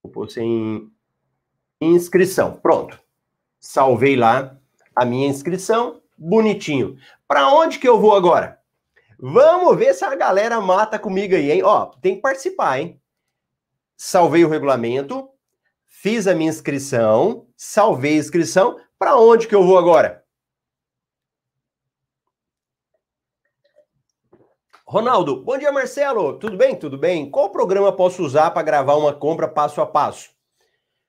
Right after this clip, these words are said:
Uma compra? Uma compra que você fala de, de... em lojas, alguma coisa assim? Você pode ir em qualquer dessas lojas que tem promoção. Entra na Livelo, vai lá e verifica uma loja você participar. Ponto Frio, por exemplo.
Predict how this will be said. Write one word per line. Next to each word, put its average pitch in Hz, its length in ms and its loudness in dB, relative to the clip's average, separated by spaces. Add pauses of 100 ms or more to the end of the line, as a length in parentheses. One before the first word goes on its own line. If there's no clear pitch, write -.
(120)
Uma 147 180 -4
compra? 131 760 -6 (360)
Uma 135 220 -4
compra 185 280 0
que 185 100 -12
você 180 120 -4
fala 147 320 2
de, 127 420 -4
de... 107 640 -8 (960)
em 127 120 -2
lojas, 143 560 4
alguma 123 240 2
coisa 117 220 -2
assim? 302 380 -4 (200)
Você - 140 -10
pode 370 280 -4
ir 403 40 -4
em 392 80 -4
qualquer 254 240 -4
dessas 330 260 -6
lojas 190 260 2
que - 40 -8
tem 185 120 0
promoção. 170 460 0
Entra 175 220 0
na 196 120 4
Livelo, 226 580 -2
vai 190 140 2
lá 180 240 2
e 208 80 -10
verifica 214 420 -8
uma 214 100 -2
loja 180 300 2
você 175 240 -8
participar. 185 520 -2
Ponto 123 280 -10
Frio, 127 320 -10
por - 100 -14
exemplo. 90 320 -16